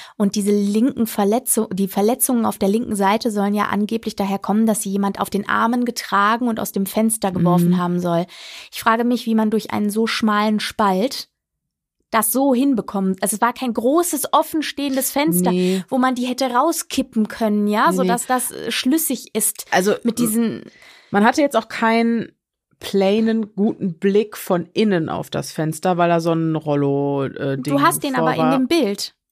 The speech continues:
Speaker 2: Von außen?
Speaker 1: Nee, in dem Bild siehst du genau, was das für ein Fenster ist.
Speaker 2: Ja, ja.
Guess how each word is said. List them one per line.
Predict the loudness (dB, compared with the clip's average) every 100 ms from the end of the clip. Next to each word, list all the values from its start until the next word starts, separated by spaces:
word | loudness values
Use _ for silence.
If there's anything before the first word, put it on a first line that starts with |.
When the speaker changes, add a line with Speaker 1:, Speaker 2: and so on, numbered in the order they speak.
| -16
Speaker 2:
Von | -4 0
außen? | 2 2 -2 -6 -6 -10 _ _ _ -6
Speaker 1:
Nee, | -2 -2 -4 _ _
in | 0 2
dem | 4 2
Bild | 2 0
siehst | -2 -4 -4
du | -4
genau, | 0 0 0
was | -2 -4
das | -6
für | -4
ein | -6
Fenster | -4 -6 -4 -8 -4
ist. | 2
Speaker 2:
Ja, | 4
ja. | 6 4 4 0